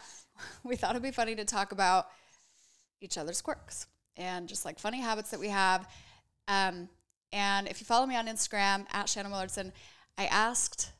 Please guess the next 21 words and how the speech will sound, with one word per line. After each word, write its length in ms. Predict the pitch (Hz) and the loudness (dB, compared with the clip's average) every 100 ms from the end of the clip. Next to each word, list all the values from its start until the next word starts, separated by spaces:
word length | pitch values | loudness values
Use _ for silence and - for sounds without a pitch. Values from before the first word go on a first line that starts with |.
| _ _ | _ _
my 200 | 202 240 | -6 -4
audience 640 | - 175 175 160 170 - - _ _ _ | -4 -6 -8 -8 -6 -8 -8 _ _ _
to 120 | - - | -14 -10
contribute 560 | - - 196 - 123 - | -8 -6 -6 -6 -6 -4
as 180 | 165 185 | -4 -2
well. 160 | 165 | -2
So 140 | - 170 | -2 -4
this 240 | 202 233 | -6 -4
is 80 | 254 | -4
our 80 | 254 | -6
first, 280 | 233 226 | -6 -4
like, 200 | 175 170 - | -6 -8 -8
audience 380 | 185 196 202 - | -6 -6 -10 -12
participation 1040 | 190 196 185 185 202 202 - 170 156 190 _ | -12 -8 -8 -8 -12 -6 -6 -6 -10 -16 _
episode, 680 | - - - - 117 135 190 - _ _ _ _ | -14 -6 -4 -2 -4 -6 -10 -18 _ _ _ _
which 100 | - 190 | -16 -14
I'm 120 | 196 | -6
super 440 | - - 185 190 | -2 -2 -6 -12
pumped 280 | 185 190 175 | -12 -12 -8
about 300 | 160 165 123 | -2 -2 -4
because 600 | 165 208 185 170 165 | -10 -6 -4 -4 -6